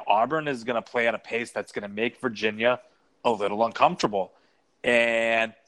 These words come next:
Virginia hasn't really been dominant in this tournament. They've, they've, they've eked out wins. They were down in the first round again.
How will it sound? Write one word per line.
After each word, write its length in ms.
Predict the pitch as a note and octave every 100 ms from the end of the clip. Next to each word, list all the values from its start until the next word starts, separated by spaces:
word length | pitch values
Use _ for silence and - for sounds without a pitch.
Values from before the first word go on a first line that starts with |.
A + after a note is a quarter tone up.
| _
Virginia 540 | C3 A#2 D3 E3 G3
hasn't 440 | E3+ D#3 C#3+ D#3 B2
really 440 | A#2+ A2+ B2 C3 _ _ _ _ _ _ _ _ _ -
been 260 | A#2 A#2+ -
dominant 540 | C#3 C3+ - B2 G#2+ - _ _
in 200 | A#2 B2
this 180 | D3 D3+
tournament. 440 | - F3+ A3 A2+ - _ -
They've, 220 | C3 A2 - _
they've, 280 | C3+ B2+ - -
they've 260 | C#3 A2+ - -
eked 280 | E3 E3
out 220 | G3 F#3+ E3+
wins. 300 | G3+ A3+ C3+
They 140 | A#2+
were 140 | A2+
down 320 | A2 A2+ A2+ D#3
in 80 |
the 60 | E3+
first 360 | - F#3+ G3 -
round 200 | F#3 C#3+
again. 280 | B2+ A2+